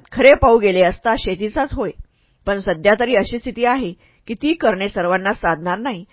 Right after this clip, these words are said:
म्हणून शेतीचा आदर्श नजरेपुढे ठेवून शेतीच्या ऐवजी माणसाने इतर कसली तरी मेहनत केल्यास हरकत नाही.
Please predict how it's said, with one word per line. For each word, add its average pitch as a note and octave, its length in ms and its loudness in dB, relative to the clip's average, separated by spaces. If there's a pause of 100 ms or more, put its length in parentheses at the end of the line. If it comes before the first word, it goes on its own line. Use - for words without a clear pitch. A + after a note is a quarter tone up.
(300)
म्हणून C#4+ 240 0
शेतीचा A3 560 4
आदर्श F#3 280 0
नजरेपुढे G3 540 -4
ठेवून C4+ 320 -6 (360)
शेतीच्या B3+ 600 6
ऐवजी G3+ 240 0
माणसाने G3+ 480 -4
इतर G3 260 -4
कसली A#3 360 -8
तरी D#4 160 0
मेहनत G#3+ 380 -2
केल्यास F3+ 280 -2
हरकत F#3+ 300 -10
नाही. D4 240 -10